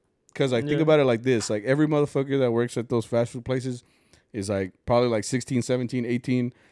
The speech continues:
Speaker 1: They're probably, like, overworked. Motherfuckers are flipping patties for, like, twelve hours straight. Like,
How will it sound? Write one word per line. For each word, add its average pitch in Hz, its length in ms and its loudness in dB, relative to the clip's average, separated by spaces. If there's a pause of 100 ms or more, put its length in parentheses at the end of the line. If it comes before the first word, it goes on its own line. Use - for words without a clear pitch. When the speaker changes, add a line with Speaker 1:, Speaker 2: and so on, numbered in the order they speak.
(140)
Speaker 1:
They're 117 80 0
probably, 127 320 2
like, 110 120 2
overworked. 123 760 4 (360)
Motherfuckers 120 440 0
are 117 60 0
flipping 135 400 2
patties 131 360 0
for, 113 140 -4
like, 107 160 -6
twelve 120 240 4
hours 117 260 6
straight. 110 340 -2
Like, 104 220 -2